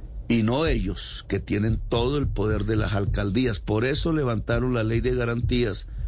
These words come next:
por eso se cayó la página del cecop, porque tanta fue la contratación interadministrativa con las alcaldías, que no fue más sino para comprar alcaldes,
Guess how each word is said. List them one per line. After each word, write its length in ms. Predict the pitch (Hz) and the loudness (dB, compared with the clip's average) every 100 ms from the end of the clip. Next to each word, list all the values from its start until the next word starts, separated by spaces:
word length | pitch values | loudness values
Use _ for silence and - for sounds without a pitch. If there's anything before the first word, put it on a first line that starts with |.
| - | -4
por 160 | - 98 | -2 2
eso 200 | 123 147 | 2 2
se 140 | 135 131 | 0 0
cayó 300 | 123 123 117 | 0 2 0
la 180 | 113 | -2
página 380 | - 110 107 120 | -2 0 0 0
del 140 | 110 110 | 0 0
cecop, 500 | 120 - - - - - - - - | -2 -2 0 -2 -4 -12 -8 -8 -2
porque 400 | 98 92 95 101 | -2 0 0 -2
tanta 640 | - - 147 165 156 156 | -2 0 2 0 0 -2
fue 180 | 131 135 | 0 0
la 120 | 131 | 0
contratación 960 | 123 110 - 117 - 98 - 120 123 131 | 0 -2 -2 -4 -2 -2 0 2 2 0
interadministrativa 1500 | 135 - 120 107 101 110 107 95 - 92 87 - 139 110 - | -2 -2 -2 0 0 0 0 0 -2 -2 0 0 2 0 0
con 140 | 101 | -2
las 180 | 107 113 | 0 0
alcaldías, 720 | 120 - 139 135 143 131 - - - - - - | 0 0 0 0 0 -2 -6 -10 -12 -10 -8 0
que 160 | 127 | 2
no 160 | 127 156 | 2 2
fue 240 | - 185 | 2 2
más 320 | 175 160 139 | 2 2 0
sino 600 | - - - 127 110 95 | -2 -6 -2 0 0 0
para 240 | 87 92 92 | -2 -4 -2
comprar 420 | - - 113 135 | -2 -2 0 0
alcaldes, 680 | 151 - 135 117 110 - | 0 0 0 0 -2 -4